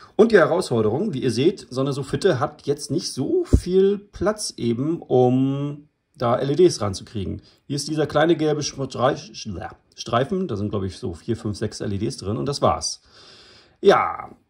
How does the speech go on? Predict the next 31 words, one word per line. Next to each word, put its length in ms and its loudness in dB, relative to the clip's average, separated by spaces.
aber 240 2
warum 160 0
habe 120 -2
ich 60 -12
das 120 -8
Ding 100 -4
jetzt 180 -4
rausgenommen? 680 -4
Ich 160 -10
habe 160 -6
nämlich 200 -4
sehr 220 6
gute 220 -4
Erfahrungen 300 -6
gemacht 360 -8
bei 100 -8
meinen 220 -10
anderen 300 -4
Autos, 420 -12
wo 80 -14
ich 60 -16
das 160 -14
bis 180 -16
jetzt 180 -12
gemacht 300 -14
habe. 160 -12
Ja, 160 -6
die 220 -10
ganze 300 -4
Fläche 320 -4
hier 360 -2